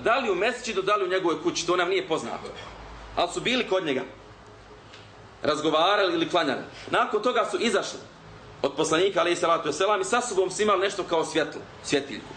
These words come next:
Bukvalan prijevod hadisa jeste da su imali svjetlo sa sobom, odnosno lampu neku.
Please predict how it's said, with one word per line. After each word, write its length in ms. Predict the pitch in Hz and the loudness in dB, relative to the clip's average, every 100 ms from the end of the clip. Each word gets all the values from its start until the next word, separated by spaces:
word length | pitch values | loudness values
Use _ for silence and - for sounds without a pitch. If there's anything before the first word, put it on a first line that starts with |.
| - - - - 131 | -12 -12 -12 -4 0
Bukvalan 500 | 277 226 202 175 175 | 2 4 4 4 4
prijevod 280 | 214 226 185 | 4 4 2
hadisa 440 | 175 202 240 214 | 0 0 2 2
jeste 340 | 220 233 226 160 - 165 | 2 2 0 -2 -4 -2
da 120 | 180 | -2
su 180 | 175 196 | -2 0
imali 300 | 247 220 190 | 4 4 2
svjetlo 440 | - 214 - 123 - - - - - | 0 -2 0 -6 -8 -14 -16 -14 -4
sa 180 | - 165 | 0 0
sobom, 320 | 139 110 127 | 0 0 2
odnosno 300 | 180 190 185 | 2 2 4
lampu 360 | 196 214 208 135 | 4 4 2 0
neku. 260 | 120 - | 0 -6